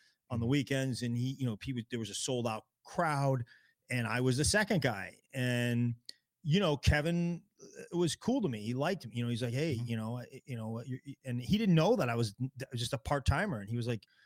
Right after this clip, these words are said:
Speaker 1: I kinda told him, and he's like, "Yeah, man, you, you know, you could do this. You, you could do this." And it re-, it
Speaker 2: Yeah.
Speaker 1: meant a lot. So, you know, not too long after that, I quit my, my day job, and I went on the road as a feature. That's, you know, as the second guy. And that's back
Speaker 2: Mm-hmm.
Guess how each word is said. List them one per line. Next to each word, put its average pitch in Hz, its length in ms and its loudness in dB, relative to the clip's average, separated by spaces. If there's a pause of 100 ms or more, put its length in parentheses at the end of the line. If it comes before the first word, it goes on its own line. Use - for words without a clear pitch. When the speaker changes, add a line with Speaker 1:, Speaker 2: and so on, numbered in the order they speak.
(180)
Speaker 1:
I 131 80 -2
kinda 139 280 -2
told 143 300 2
him, 123 60 2
and 107 80 -2
he's 107 140 -4
like, 113 160 -6
"Yeah, 151 260 -4
man, 117 240 -2
you, 151 80 -2 (580)
you 143 120 -8
know, 123 60 -2
you 147 140 0
could 175 140 -4
do 240 200 2
this. - 440 -8
You, 143 180 -4
you 151 140 -2
could 151 140 -4
do 196 200 0
this." 101 340 -6
And 117 100 -6
it 113 120 -6
re-, 139 180 -2
it 139 100 0
Speaker 2:
Yeah. - 0 -
Speaker 1:
meant 139 200 0
a 120 40 0
lot. 120 400 -2 (840)
So, 180 520 4
you 196 140 0
know, 165 280 4
not 190 440 0
too 196 180 0
long 180 220 2
after 151 200 0
that, 143 120 2
I 131 80 0
quit 151 240 0
my, 127 260 0 (140)
my 127 120 -2
day 196 220 2
job, 135 300 0
and 131 100 2
I 131 80 2
went 131 180 2
on 127 60 0
the 123 80 2
road 120 220 4
as 120 280 0
a 127 60 2
feature. 120 480 0
That's, 117 260 -4
you 131 80 -2
know, 107 120 0
as 110 140 -2
the 123 80 0
second 127 440 0
guy. 110 240 -2
And 107 120 -4
that's 127 200 -2
back 123 400 -2
Speaker 2:
Mm-hmm. 117 240 4